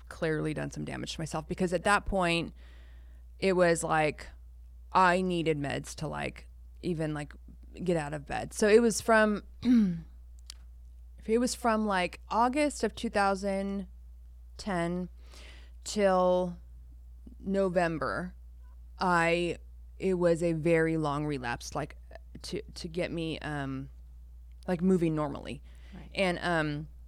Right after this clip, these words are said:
Speaker 1: do you want me to continue on with?
Speaker 2: Yeah.
Speaker 1: Okay.
Speaker 2: Yeah.
Speaker 1: So then in November, I, like, found my legs and, like, I was like, "Okay, here I am." And then I just could, but I could feel, like, s-, things had shifted, things had changed. I was really dependent on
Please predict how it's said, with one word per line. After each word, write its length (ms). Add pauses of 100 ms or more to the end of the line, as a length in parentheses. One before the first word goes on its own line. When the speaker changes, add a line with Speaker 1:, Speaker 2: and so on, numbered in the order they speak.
(680)
Speaker 1:
do 60
you 60
want 40
me 60
to 80
continue 360
on 320
with? 160
Speaker 2:
Yeah. 280
Speaker 1:
Okay. 260 (240)
Speaker 2:
Yeah. 180
Speaker 1:
So 200
then 500
in 360
November, 960 (200)
I, 480
like, 140
found 240
my 80
legs 400
and, 200
like, 200
I 160
was 160
like, 180
"Okay, 520
here 180
I 60
am." 320
And 120
then 220
I 160
just 320
could, 140
but 100
I 80
could 160
feel, 320
like, 240 (160)
s-, 140
things 260
had 100
shifted, 520
things 180
had 160
changed. 320
I 60
was 140
really 220
dependent 720 (460)
on 600